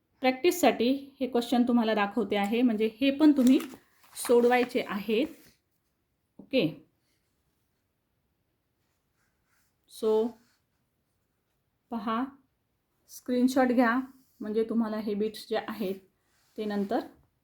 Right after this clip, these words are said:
सोडवता येतील. At least तुम्ही हे वाचून जायचे आहेत, म्हणजे तुम्हाला प्रश्न पण समजतील की किती वेगवेगळ्या प्रकारचे आहेत. एखादं बीट खूपच वेगळं असेल तर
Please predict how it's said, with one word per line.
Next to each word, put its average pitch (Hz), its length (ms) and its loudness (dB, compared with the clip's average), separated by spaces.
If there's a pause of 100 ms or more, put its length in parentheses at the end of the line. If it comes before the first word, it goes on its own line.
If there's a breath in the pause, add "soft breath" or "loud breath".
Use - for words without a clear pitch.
(140)
सोडवता 202 520 -4
येतील. 190 420 -4 (840)
At 254 180 -2
least 349 320 2
तुम्ही 302 200 8
हे 294 100 6
वाचून 247 400 2
जायचे 226 340 2
आहेत, 208 300 -2 (1500)
म्हणजे 214 260 2
तुम्हाला 202 440 0 (420)
प्रश्न 214 300 -6
पण 214 200 -2
समजतील 226 720 0
की 226 80 -6
किती 226 220 -8
वेगवेगळ्या 214 440 4
प्रकारचे 254 460 0
आहेत. 269 140 0
एखादं 233 340 -2
बीट 233 220 -2
खूपच 285 340 2
वेगळं 233 320 6
असेल 226 360 -2 (600 soft breath)
तर 254 140 0